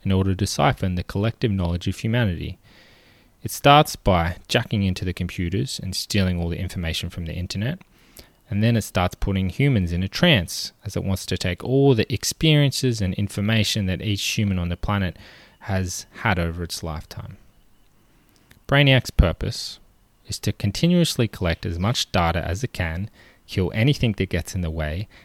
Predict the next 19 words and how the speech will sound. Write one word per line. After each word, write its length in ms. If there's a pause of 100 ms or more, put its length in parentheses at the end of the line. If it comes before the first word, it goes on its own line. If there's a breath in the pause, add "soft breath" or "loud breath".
(120 loud breath)
and 120
to 180
evermore 460
explore 420
the 100
universe 520
until 320
it 100
has 220
gathered 420
all 240
data 360
that 180
exists. 560 (320 loud breath)
Hmm, 280 (260 loud breath)
doesn't 300
that 160
sound 280
familiar? 500